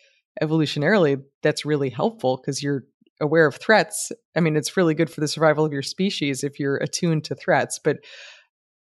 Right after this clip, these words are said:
it's been a long time of very threatening news and the pandemic and everything. So we are all really veering too far in that direction. So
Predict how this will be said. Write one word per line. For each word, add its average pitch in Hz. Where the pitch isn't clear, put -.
it's 359
been 330
a 269
long 240
time 233
of 180
very 202
threatening 175
news 165
and 160
the 156
pandemic 180
and 190
everything. 175
So 196
we 247
are 180
all 180
really 180
veering 165
too -
far 175
in 156
that 139
direction. 143
So 156